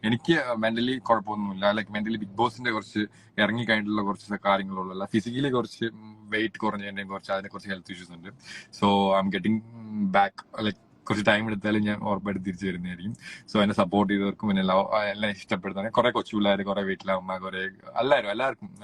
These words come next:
like, എന്നെ, എൻ-, ഞാൻ ആരാന്ന് അറിയില്ലായിരുന്നു. So, ആ, അറിയാഞ്ഞിട്ടും, like, ബിഗ് ബോസിൽ വന്ന് കണ്ട് ഇഷ്ടപ്പെട്ട് എന്നെ സപ്പോർട്ട് ചെയ്ത് each and every, ആ, പേഴ്സൺ ഞാൻ ഒരു, എന്നും കടപ്പെട്ടിരിക്കുന്നു. എനിക്ക് വേണ്ടി സംസാരിച്ച ആൾക്കാര്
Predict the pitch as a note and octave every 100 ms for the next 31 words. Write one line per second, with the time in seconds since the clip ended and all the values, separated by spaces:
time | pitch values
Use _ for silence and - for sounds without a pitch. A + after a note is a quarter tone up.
0 | G2+ G2 - G#2+ G#2 G#2+ G2+ - - -
1 | - - A2+ B2 A#2+ B2+ A2 A2+ A#2 G#2+
2 | G2+ G2+ F#2+ F#2 F#2 F#2+ F#2+ - - G2
3 | F#2+ F#2+ F#2+ F#2+ F#2+ G2+ G2 G2+ G2 G2
4 | G2 - G#2 G2+ G2+ G2+ F#2+ F#2+ G2+ G2+
5 | G2 G2 G2 F#2+ F#2+ - G2 - E2+ F#2+
6 | F#2+ F#2+ _ F#2+ F2+ F2+ F#2+ - G2 -
7 | F2 F2+ G#2 - _ - - - - G2
8 | F#2+ F#2 F2+ F2+ - G2 - G2 G2 F#2
9 | F#2 F#2+ - - G2+ G2 G#2 G#2 G2+ -
10 | G2+ G2 F#2 F2+ F2+ F2 F2+ F#2 F#2+ G2
11 | - C#3 B2 A2 G2+ G#2 G#2 G2 F#2+ G2+
12 | F#2+ G2+ F#2+ G2 F#2